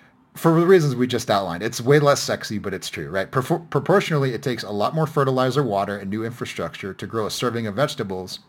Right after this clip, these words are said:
in a relatively tiny urban space compared to a conventional farm, which is already designed for high yields.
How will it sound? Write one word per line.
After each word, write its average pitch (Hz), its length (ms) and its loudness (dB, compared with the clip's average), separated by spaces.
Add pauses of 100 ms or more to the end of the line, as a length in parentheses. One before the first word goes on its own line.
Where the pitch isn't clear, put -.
(180)
in 98 80 -8
a - 20 -4
relatively 98 540 -4
tiny 92 260 -10
urban 80 240 -10
space - 380 -16 (420)
compared 107 320 -4
to 117 140 -4
a 104 40 -6
conventional 101 460 -6
farm, 87 240 -8
which 85 160 -10
is 101 80 -8
already 160 460 4
designed 139 460 2
for 113 120 -2
high 127 140 2
yields. 104 560 -4